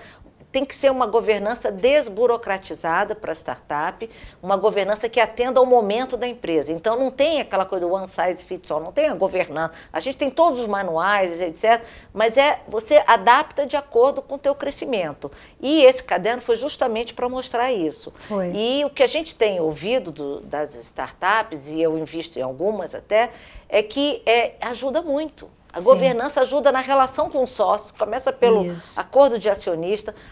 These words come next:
Speaker 1: ajuda muito a, pra buscar um fundo, um investidor,
Speaker 2: Isso.
Speaker 1: e, e ajuda muito no crescimento. Enquanto tá naquela coisa, é, no,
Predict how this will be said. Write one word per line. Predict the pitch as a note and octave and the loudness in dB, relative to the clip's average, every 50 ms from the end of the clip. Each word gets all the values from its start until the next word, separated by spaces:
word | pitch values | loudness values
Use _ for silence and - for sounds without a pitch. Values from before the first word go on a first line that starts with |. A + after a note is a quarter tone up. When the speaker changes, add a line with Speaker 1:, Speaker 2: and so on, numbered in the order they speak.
| - - | -6 -2
Speaker 1:
ajuda | - G#3+ A3 D#4 B3+ C#4+ C4 | 0 0 2 4 6 6 6
muito | A3+ B3 C#4+ C#4+ - | 6 4 2 2 0
a, | - - | -2 -4
pra | - - B3 C4+ D4+ | -2 2 4 4 4
buscar | B3+ C4+ B3+ - - A#3 A3 | 4 0 -4 -4 -2 -2 -2
um | A3+ A3 | -2 -4
fundo, | - - - G3+ G3+ A3 A#3 A#3 A3+ | -8 -12 -10 -8 -8 -6 -6 -6 -4
um | A3 A3+ | -2 0
investidor, | B3+ C#4 A#3+ B3 A#3+ A#3 F#3+ G3 G3+ F#3 F#3 F#3+ G#3+ A3+ B3 C4 | 0 0 2 2 0 0 0 -2 -4 0 2 4 6 6 6 6
Speaker 2:
Isso. | C4+ - - - - - - | 4 0 -6 -14 -18 -8 -4
Speaker 1:
e, | - G3+ A3+ A3 - - - | -2 -2 -2 -2 -6 -6 0
e | - A#3+ | 2 2
ajuda | B3 - D4 C4+ D4+ D4 | 2 2 4 6 6 6
muito | B3+ B3+ C#4+ D#4 - D4+ | 6 4 2 2 0 -2
no | D4+ D4+ | -2 0
crescimento. | D#4 D#4+ D#4 E4 D#4+ - E4 D4 A#3 G3 D#3+ D#3 - G3 | 2 2 2 2 0 -2 -2 0 2 2 0 0 -2 -8
Enquanto | F#3 G#3+ - F#4 A4 G#4+ - | -10 -6 -6 -6 -6 -6 -2
tá | - A#3+ A3 | 0 0 2
naquela | G3+ F#3+ - F#3 D#3+ D#3 | 0 0 0 0 2 2
coisa, | D#3 - - E3+ D#3+ D3 C#3 D3 B2+ B2+ - - - - - - _ - | 0 2 2 2 2 2 0 -4 -6 -6 -10 -20 -20 -20 -20 -20 _ -16
é, | - - C#3+ D#3 D3+ C#3 - | -8 -2 0 2 2 0 -2
no, | E3+ F3 F#3+ | -4 -4 -4